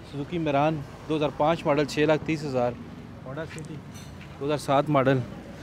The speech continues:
इसके अलावा हमारे पास ये Baleno खड़ी है, Corolla अस्सी मॉडल खड़ी है जी, और इसके अलावा Chery Q खड़ी है हमारे पास, Liana खड़ी है। और Baleno जो है ये दो हज़ार सात मॉडल है, आठ लाख बीस हज़ार रुपया इसकी owner demand करते हैं जी।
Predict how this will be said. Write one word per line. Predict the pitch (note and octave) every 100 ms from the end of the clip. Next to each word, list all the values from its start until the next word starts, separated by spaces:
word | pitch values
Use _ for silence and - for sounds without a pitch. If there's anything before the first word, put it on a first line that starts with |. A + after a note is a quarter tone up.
| - - - - -
इसके | D#3+ E3+
अलावा | D3+ D3+
हमारे | C#3+ C#3
पास | C#3+ D3 D3
ये | D3 C#3 - - -
Baleno | C3 C3+ D3+ D#3
खड़ी | C#3+ C#3
है, | C#3 A2+ - - - - -
Corolla | D#3 D3+ D#3+ D#3+
अस्सी | D#3 - F#3
मॉडल | E3 D3
खड़ी | D3+ C#3+ C3+
है | C#3
जी, | B2 B2 A2+ - - -
और | B2+
इसके | C#3+ -
अलावा | D3+ C#3+
Chery | C3+ D#3 D3 D#3
Q | D#3+ D#3
खड़ी | C#3 C3
है |
हमारे | C3 C3
पास, | A#2+ B2+ - G#2 - - C3+
Liana | C3 C#3 D#3
खड़ी | D3+ C3+
है। | C3+ A#2 - - - - - - -
और | A#2+ A#2+
Baleno | A#2+ C3+ C#3 D3 F3
जो | E3
है | D#3 D3
ये | D3+
दो | C#3 C3+
हज़ार | D3+
सात | C3+ C3+ C#3+
मॉडल | D#3+ D3 D3+
है, | C#3 - - - -
आठ | C#3+ D#3 -
लाख | C#3+ C#3 - -
बीस | C3 D3 -
हज़ार | C#3+ B2
रुपया | C3+
इसकी | C3 - C3
owner | B2+ A#2+
demand | A#2+ A2+ G#2+
करते | G#2+ G#2 G#2+
हैं | G#2
जी। | G2+